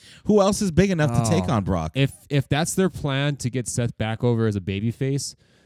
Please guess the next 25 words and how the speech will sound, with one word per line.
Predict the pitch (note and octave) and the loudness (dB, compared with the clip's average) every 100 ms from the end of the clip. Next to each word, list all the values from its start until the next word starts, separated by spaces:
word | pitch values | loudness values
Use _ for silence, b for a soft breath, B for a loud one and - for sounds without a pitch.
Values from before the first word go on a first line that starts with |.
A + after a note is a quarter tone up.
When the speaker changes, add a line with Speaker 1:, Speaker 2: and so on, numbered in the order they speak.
| b _ A2 | b _ -16
Speaker 2:
they, | G2+ A#2+ B2+ B2+ A#2+ - | -4 0 0 0 -2 -8
they | A2 A#2+ B2+ | -4 -2 0
just, | A#2+ - - | -2 -4 -6
they | A#2 A#2 | -2 -2
haven't | A2+ A2+ | -2 -4
learned | A#2 A2 | -6 -4
their | G#2 | -4
lesson | G#2 G2+ G2+ | -4 -6 -6
at | F#2+ | -4
all. | G2 E2+ F2 _ _ _ | -4 -6 -12 _ _ _
And | G2+ | -8
I | G#2 | -2
hope | A#2+ - | 0 0
that's | A#2 B2 | -4 -6
not | A2+ | -10
the | G2 | -8
case. | G#2+ F#2 E2 - - _ G2+ | -6 -6 -6 -12 -18 _ _
Speaker 1:
They | A2 | -10
need | B2+ | -6
to | E3 | -6
just | G#2+ F#2 | -6 -8
keep | - A2 | -8 -8
Brock | - F#2+ F#2 | -6 -6 -6
special | - - F2+ D#2 E2+ D#2 | -12 -10 -12 -10 -12 -12
and | F2 E2+ | -12 -14